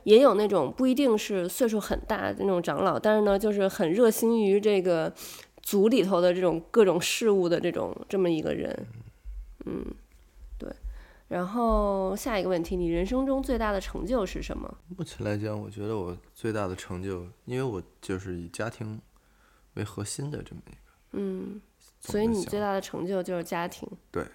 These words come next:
Speaker 1: 嗯，跟我的答案是一样的。下一个，在一段友谊之中，你最珍视的是什么？
Speaker 2: 友谊当中，那就，就是信任，也是一种信任，就是朋友之间那种信任。嗯。
Speaker 1: 嗯，我觉得我的话是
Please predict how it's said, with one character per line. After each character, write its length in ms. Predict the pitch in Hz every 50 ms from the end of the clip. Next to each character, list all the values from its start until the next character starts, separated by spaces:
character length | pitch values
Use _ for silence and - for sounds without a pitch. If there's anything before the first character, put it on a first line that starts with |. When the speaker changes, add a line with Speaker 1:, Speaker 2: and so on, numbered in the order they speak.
| - - -
Speaker 1:
嗯， 120 | - - - 202 -
跟 100 | 208 208
我 60 | 196
的 100 | - -
答 120 | - 147
案 180 | 151 170 165 185
是 100 | - 196
一 100 | 180 170
样 180 | 180 196 - -
的。 60 | - -
下 220 | - 285 262 240
一 80 | 226 220
个， 100 | 226 226
在 160 | - 269 247
一 100 | 233 226
段 300 | 233 285 277 262 240 220
友 180 | 208 165 -
谊 200 | - - 180 190
之 200 | 196 - 233 226
中， 300 | 214 - 233 220 226 226
你 100 | 208 180
最 200 | 156 - 208 202
珍 240 | 196 - 240 247 269
视 240 | 277 - - 311 233
的 120 | 185 151
是 220 | 160 - - 156 151
什 160 | - - -
么？ 220 | - - - - - - _ -
Speaker 2:
友 360 | 127 101 98 90 85 90 95
谊 220 | 95 92 92 120
当 260 | 139 135 127 110 101
中， 240 | 95 95 92 87 92
那 160 | 101 98 92 82 - - _
就， 200 | - - 87 87 85 - -
就 160 | - - 92
是 140 | 87 - 92
信 320 | 85 - - - 113 98 85
任， 120 | 80 - - - - _ - 113
也 140 | 110 - -
是 160 | - - 131
一 80 | 123 -
种 100 | - - 101
信 240 | - - - - -
任， 200 | - - - - - - _ _ _
就 120 | _ - 92
是 80 | 92 90
朋 220 | - - 80 90
友 120 | 107 104
之 160 | 95 - 98 92
间 180 | 101 95 90
那 80 | 90 92
种 100 | - - -
信 240 | - - - - -
任。 100 | - - - - _ _ _ _ _ _ _ -
嗯。 100 | 226 208
Speaker 1:
嗯， 580 | 202 196 190 190 185 185 185 185 185 196 196 196 - -
我 120 | 220 220
觉 160 | 208 240 254
得 160 | 269 320 339 320
我 240 | 262 220 196 -
的 140 | - 220 226
话 340 | 226 - 285 269 240 233 233 - - _ _ _ _ _ _
是 360 | - - - 262 233 - -